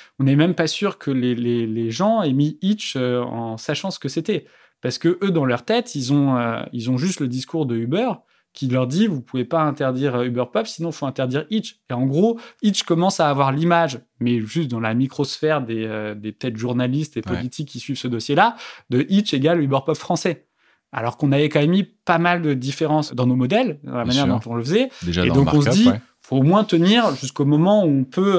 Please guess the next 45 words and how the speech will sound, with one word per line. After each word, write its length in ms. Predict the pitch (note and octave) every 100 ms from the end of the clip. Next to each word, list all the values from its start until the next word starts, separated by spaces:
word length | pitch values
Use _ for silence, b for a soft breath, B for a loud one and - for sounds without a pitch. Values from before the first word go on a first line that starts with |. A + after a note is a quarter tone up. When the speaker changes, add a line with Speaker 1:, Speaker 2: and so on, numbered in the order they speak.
| D#3
Speaker 1:
euh, 320 | C3+ B2+ C3
on 140 | B2+
peut 340 | B2 E3+ F3 D3+
expliquer 400 | B2+ - C3+ D3+
ce 80 |
qu'on 140 | - F#3+
fait. 220 | A3+ F3+
Et 60 | A#2
après, 280 | B2 -
Speaker 2:
Bien 80 | D3+
Speaker 1:
on 60 | C3+
Speaker 2:
sûr. 120 | B2+
Speaker 1:
a 60 | C3+
une 80 | C3
vraie 140 | C#3+
discussion. 400 | D#3 F3 E3 C#3+ B B B
Alors, 180 | - -
t'en 140 | C#3
as 100 | F3+
qui 140 | A3 D#3+
te 100 | D3
diraient, « 300 | C3 D#3 G3+
Non, 200 | F#3+ D#3+
tu 200 | - B2+
arrêtes, 420 | B2 E3+ A3+ - E3
tu 100 | C#3+
discutes 400 | B2+ - G#3 G#3+
et 60 | C#3+
tu 140 | C#3+
réouvres 240 | C3+ D3
si 140 | E3 D#3+
t'as 100 | E3+
le 60 |
droit. » 100 | D#3 C3
Mais 80 |
si 140 | C3 C3+
tu 80 | -
fais 100 | D3
ça, 140 | F#3+
tu 100 | -
sais 140 | D#3+
que 60 | D3
tu 80 | C#3+
réouvriras 420 | C3 C3+ C3 C#3
jamais. 300 | C3+ A2+ -